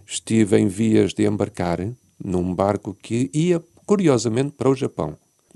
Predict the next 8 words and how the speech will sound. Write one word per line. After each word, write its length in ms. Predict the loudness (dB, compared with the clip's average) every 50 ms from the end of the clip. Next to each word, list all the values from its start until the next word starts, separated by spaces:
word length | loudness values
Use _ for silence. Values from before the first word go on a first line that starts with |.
| -18 -14 -12 -12 -12 -10
Estive 260 | -8 -2 0 0 0 2
para 160 | 2 2 2
embarcar 500 | 2 2 2 0 -2 -2 -2 -2 -2 -2 -4
nesse 300 | -8 -8 -6 -6 -6 -6
barco, 460 | -2 0 0 0 0 -2 -6 -6 -6 -6
trabalhando 800 | -4 -4 -2 0 0 2 2 2 0 0 0 -2 -4 -6 -6 -6
e 120 | -4 -2 -4
assim, 420 | -2 -2 -4 -4 -4 -4 -4 -6